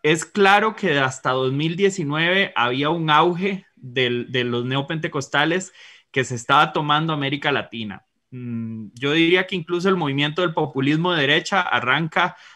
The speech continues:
con mucha fuerza en el Brexit, que luego desemboca en la elección de Trump y ahí va para arriba, ¿verdad? Bolsonaro y empieza toda América Latina a ser tomada, eh, por estos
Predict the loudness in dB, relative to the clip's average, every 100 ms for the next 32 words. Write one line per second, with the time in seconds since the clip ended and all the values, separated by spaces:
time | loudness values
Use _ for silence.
0 | _ -6 -2 0 2 0 2 0 0 -2
1 | -2 -4 0 2 0 -2 -8 -8 _ _
2 | -4 0 0 2 2 2 -2 -2 -4 -4
3 | -4 -4 -2 -2 -2 -4 -6 -4 -2 0
4 | 0 0 -6 -6 -4 -2 -2 -2 -2 -2
5 | 0 0 0 -2 -2 -2 -4 -6 -8 -2
6 | 0 2 0 -2 -4 -6 -8 -6 -4 -2
7 | -4 -2 0 0 -2 0 0 0 -4 -4
8 | -4 -6 -6 -4 0 2 2 0 -4 _
9 | _ -20 -20 _ _ -12 -8 -8 -6 -4
10 | -4 -4 -6 -6